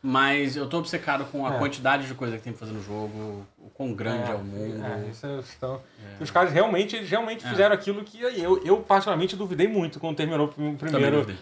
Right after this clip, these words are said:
Speaker 2: primeiro remake. Cara, e como é que eles vão adicionar todo o resto do jogo agora que o jogo começou? E
Speaker 1: É,
Speaker 2: aparentemente
Speaker 1: e
Speaker 2: eles
Speaker 1: aparentemente
Speaker 2: conseguiram.
Speaker 1: eles fizeram.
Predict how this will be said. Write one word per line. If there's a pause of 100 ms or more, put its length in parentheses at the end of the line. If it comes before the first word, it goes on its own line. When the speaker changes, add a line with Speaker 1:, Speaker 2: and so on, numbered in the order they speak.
(140)
Speaker 2:
primeiro
remake.
Cara,
e
como
é
que
eles
vão
adicionar
todo
o
resto
do
jogo
agora
que
o
jogo
começou?
E
Speaker 1:
É,
Speaker 2:
aparentemente
Speaker 1:
e
Speaker 2:
eles
Speaker 1:
aparentemente
Speaker 2:
conseguiram.
Speaker 1:
eles
fizeram.